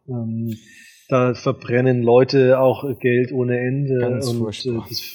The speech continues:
Speaker 1: ja, und das finde ich tatsächlich eine viel schlimmere Investition in solche Kartenpacks, als dann irgendwie für eine Erweiterung, die ich jetzt dann wieder die nächsten sechs Monate,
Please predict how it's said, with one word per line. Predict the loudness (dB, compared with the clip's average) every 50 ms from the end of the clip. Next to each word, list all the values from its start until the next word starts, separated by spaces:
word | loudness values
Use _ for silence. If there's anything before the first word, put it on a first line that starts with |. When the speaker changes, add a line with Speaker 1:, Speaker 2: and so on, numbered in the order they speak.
| -18 -20 -20 -20 -20 -20 -20 -20 -20 -20 -20 -20 -20 -20 -20 -20 -20 -20 -20 -20 -20 _ _ _ _ 2
Speaker 1:
ja, | 6 6 8 8
und | 6 6
das | 4 2
finde | 2 0 0 0 0
ich | 0
tatsächlich | 2 2 2 2 2 -2 -2 -2 -2 -4 -2 -2
eine | -2 -2
viel | -4 -6 -6 -4 -4 -4 -4
schlimmere | -4 -6 -4 -2 0 0 0 0 0
Investition | 0 0 0 -2 -2 -6 -6 -4 -2 -2 0 0
in | -2
solche | -2 -4 -6 -6 -6 -8
Kartenpacks, | -2 2 4 4 4 2 0 -8 -2 0 0 0 -2 -4 -2
als | 0 0 0 0 -2
dann | -2 -2 -2
irgendwie | 0 0 0 0 -2 -2 -2 -2 -2 -2
für | -2 -4
eine | -2 0
Erweiterung, | 0 2 4 4 4 4 2 0 -4 -4
die | -4 -6 -6
ich | -6 -4
jetzt | -4 -4 -4 -2 -4
dann | -4 -2
wieder | -2 -2 0 0 0 0
die | 0 -2
nächsten | -2 -2 -2 -2 -2 -6 -6 -4
sechs | 0 0 0 -2 -2 -8 -4
Monate, | -2 -2 0 0 0 0 0 0 0 0 0 -2